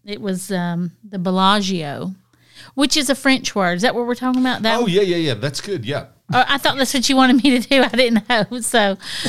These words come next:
Speaker 1: um, it's funny that the, the first one we mentioned was, uh, Gaelic, which is,
Speaker 2: Yeah.
Speaker 1: which is foreign, you know,
Speaker 2: Yeah.
Speaker 1: really.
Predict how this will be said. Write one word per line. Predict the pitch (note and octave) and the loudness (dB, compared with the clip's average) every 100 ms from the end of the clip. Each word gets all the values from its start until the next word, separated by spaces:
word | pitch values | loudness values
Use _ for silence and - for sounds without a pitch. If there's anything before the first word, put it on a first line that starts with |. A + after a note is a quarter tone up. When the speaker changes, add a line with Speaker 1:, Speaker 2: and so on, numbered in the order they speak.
| G#3+ - | -6 0
Speaker 1:
um, | B3 B3 - - B3+ | 2 2 -2 -10 -2
it's | C#4+ - | -2 0
funny | - F#4 A4 E4 | 0 0 0 2
that | B3 - G3+ | 0 0 2
the, | A3 G#3+ - | 2 2 -2
the | - G3 G#3+ | -10 -4 -4
first | - B3 C#4+ - | 0 0 0 0
one | A3+ | 2
we | G3+ F#3+ | 2 2
mentioned | F#3+ F3 - F#3 | 0 0 -2 -2
was, | F3+ F3 F3 - | 0 -2 -4 -8
uh, | F#3+ F#3 F3+ E3+ - - G3+ | -4 -2 -2 -6 -10 -8 -4
Gaelic, | F#3+ F#3+ F#3+ D#3+ - - - _ _ _ - | -2 0 -2 -4 -8 -10 -20 _ _ _ -4
which | G#3 A#3+ | -2 2
is, | G#3 | 2
Speaker 2:
Yeah. | - | 2
Speaker 1:
which | C#4+ D4 | 2 2
is | F4 - | 2 2
foreign, | D4 F4 B3 G#3 A3 C4 | 6 6 8 6 6 4
you | B3 C#4+ | 4 4
know, | A3+ | 6
Speaker 2:
Yeah. | |
Speaker 1:
really. | G#3+ A3+ G3+ A3 B3+ | 6 4 4 2 0